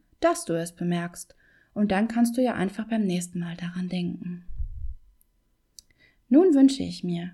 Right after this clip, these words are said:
dass ich dir mit dieser ersten Podcast-Folge schon eine kleine Hilfe sein konnte.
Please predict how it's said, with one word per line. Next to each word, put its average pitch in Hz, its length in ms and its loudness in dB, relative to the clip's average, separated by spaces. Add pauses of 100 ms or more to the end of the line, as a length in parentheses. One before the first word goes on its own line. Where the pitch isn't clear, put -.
dass 202 200 0
ich 208 120 -4
dir 220 160 -2
mit 214 160 -2
dieser 214 240 -2
ersten 254 460 -2
Podcast-Folge 233 1000 -2
schon 247 220 -2
eine 247 240 -2
kleine 208 340 -2
Hilfe 226 360 -2
sein 175 260 -4
konnte. 175 520 -6